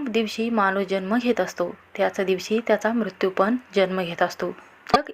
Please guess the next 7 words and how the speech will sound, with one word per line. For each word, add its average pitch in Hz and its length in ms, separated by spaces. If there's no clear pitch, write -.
एकच 214 340
की 220 260
ते 226 220
काळ, 196 300
वेळ 220 200
अज्ञात 190 380
असते. 180 340